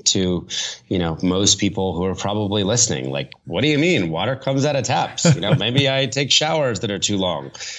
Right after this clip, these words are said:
Speaker 1: Heck, I buy bottled water. You know, maybe I feel guilty about that. I spend so much on bottled water and my tap water is probably okay." Um, you know, if you were born in one of these countries, um, it just doesn't look like that at all. Um, so,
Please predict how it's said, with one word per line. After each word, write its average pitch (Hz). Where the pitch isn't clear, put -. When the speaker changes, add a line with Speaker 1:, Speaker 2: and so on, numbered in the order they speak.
Speaker 1:
Heck, 170
I 104
buy 107
bottled 175
water. 87
You 90
know, 95
maybe 110
I 113
feel 127
guilty 156
about 104
that. 90
I 80
spend 104
so 110
much 113
on 113
bottled 110
water 110
and 95
my 85
tap 90
water 87
is -
probably 123
okay." -
Um, 104
you 139
know, 123
if 117
you 139
were 151
born 120
in 95
one 101
of 92
these 92
countries, 85
um, 80
it 104
just 110
doesn't 104
look 104
like 98
that 90
at 82
all. 92
Um, 160
so, 98